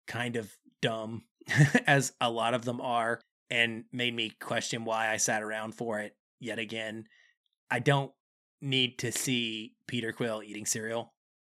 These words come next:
Yeah, I don't, I, I don't know. I'm just not the mark for that. That does not my kind of humor. It's not worth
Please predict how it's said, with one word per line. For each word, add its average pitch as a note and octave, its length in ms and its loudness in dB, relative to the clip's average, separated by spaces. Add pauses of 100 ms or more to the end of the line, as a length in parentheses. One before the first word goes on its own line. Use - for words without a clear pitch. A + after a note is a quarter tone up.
(440)
Yeah, B2+ 200 0
I D3 120 2
don't, C3 200 -4
I, C#3+ 260 0
I D3 40 -2
don't C3+ 100 -4
know. G#2 320 -6
I'm D3 180 6
just D3 160 2
not C#3+ 320 4
the C3 60 -4
mark A2 480 -6 (140)
for C#3 160 -4
that. B2+ 360 2
That A#2+ 140 -4
does C3+ 180 2
not C3 260 2
my A#2 180 -2
kind B2+ 240 -2
of G#2+ 60 -6
humor. B2 440 -4 (320)
It's B2 140 -4
not B2+ 220 2
worth A#2+ 360 -2